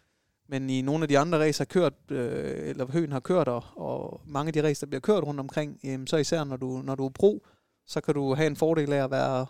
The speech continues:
hurtigt fremme i fronten, fordi ellers så kommer du det måske aldrig, fordi der ligger måske en motorcykel eller en bil eller et eller andet, der ligger lidt for tæt på. Øh, og det var også en af de ting, tror jeg, der, der gjorde, at det tog så lang tid for Christian at, at hente chasepacket i Frankfurt,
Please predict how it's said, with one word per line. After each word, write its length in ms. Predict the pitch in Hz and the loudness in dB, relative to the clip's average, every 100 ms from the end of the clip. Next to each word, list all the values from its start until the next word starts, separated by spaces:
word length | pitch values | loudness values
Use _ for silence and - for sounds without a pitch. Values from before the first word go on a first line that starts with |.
| _ _ | _ _
hurtigt 260 | - 160 156 | 0 2 0
fremme 220 | 139 160 | -4 -6
i 20 | |
fronten, 420 | 147 175 170 139 139 | -4 -4 -6 -12 -12
fordi 320 | 143 143 143 - _ - | -8 -6 -8 -12 _ -4
ellers 220 | 160 135 | -2 0
så 100 | - | -2
kommer 240 | - 156 135 | -2 -2 -2
du 120 | 127 | -6
det 80 | 127 | -6
måske 260 | 123 147 | -2 2
aldrig, 280 | 131 190 151 _ - _ _ | 4 2 -2 _ -20 _ _
fordi 140 | - 151 | -8 -4
der 60 | 139 | 0
ligger 200 | 147 143 | 0 -2
måske 200 | 131 147 | -6 -6
en 80 | |
motorcykel 520 | 139 143 147 143 139 135 | -4 -4 -4 -8 -6 -4
eller 140 | 131 | -4
en 100 | 131 | -4
bil 260 | 160 139 139 | -6 -6 -6
eller 140 | 143 | -2
et 60 | 156 | -2
eller 160 | 151 | 0
andet, 180 | 143 147 | -2 -2
der 80 | 139 | -2
ligger 220 | 143 147 | -2 -2
lidt 180 | 139 143 | -2 -2
for 100 | - | -4
tæt 180 | 151 147 | -6 -4
på. 260 | 156 147 - | -4 -6 -6
Øh, 260 | 131 135 135 _ _ _ _ - | -8 -6 -10 _ _ _ _ -8
og 220 | 131 131 | -6 -4
det 80 | 135 | -2
var 60 | |
også 160 | 127 156 | 0 0
en 60 | 165 | 0
af 40 | |
de 80 | 147 | -2
ting, 340 | - 151 147 | -2 -2 -4
tror 160 | - 151 | 0 2
jeg, 80 | 139 | 2
der, 140 | 131 135 _ _ | 0 -4 _ _
der 100 | - | -10
gjorde, 240 | 127 147 143 | -4 2 2
at 60 | 139 | 0
det 80 | 135 | -4
tog 160 | 147 | -4
så 80 | 139 | -2
lang 240 | 135 156 | -2 -2
tid 140 | - 139 | -4 -6
for 120 | 139 | -6
Christian 360 | - 147 - 139 | -2 -4 -4 -8
at, 360 | 127 123 120 135 | -6 -4 -6 -6
at 60 | |
hente 520 | 135 147 147 139 135 139 | -2 -2 0 -2 -2 -6
chasepacket 540 | - 147 - 143 139 131 | -2 -2 0 -4 -4 -4
i 40 | |
Frankfurt, 480 | - 151 196 151 - | -4 -4 -2 -2 -2